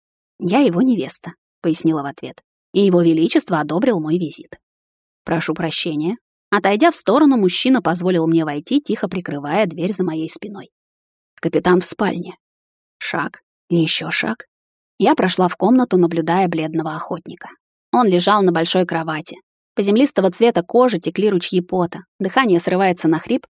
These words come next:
а пересохшие губы покрылись трещинами. «Что произошло?» — прошептала, едва слышно, стоя на месте в оцепенении. «Его высочество и капитан караула Леройд рассказали о странной твари в лесу. Ранение нанесено когтями.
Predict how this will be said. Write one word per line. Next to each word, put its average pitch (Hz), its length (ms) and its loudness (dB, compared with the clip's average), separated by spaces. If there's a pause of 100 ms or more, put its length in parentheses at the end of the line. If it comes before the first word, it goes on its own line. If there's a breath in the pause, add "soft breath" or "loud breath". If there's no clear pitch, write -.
(100)
а 190 100 0
пересохшие 196 640 2
губы 196 260 0
покрылись 156 460 -4
трещинами. 175 640 -6 (720)
«Что - 240 -10
произошло?» — 196 600 -4 (360)
прошептала, 185 520 0
едва 170 300 2
слышно, 247 380 0
стоя 175 300 0
на 156 100 -2
месте 170 340 -2
в 170 40 -4
оцепенении. 170 720 -8 (560)
«Его 180 240 4
высочество 185 580 2
и 160 100 2
капитан 185 440 0
караула 170 440 4
Леройд 175 440 2 (280)
рассказали 175 580 2
о 170 100 2
странной 175 440 0
твари 170 300 -2
в 180 60 -2
лесу. - 380 -6 (440)
Ранение 180 560 4
нанесено 165 520 2
когтями. 175 580 -6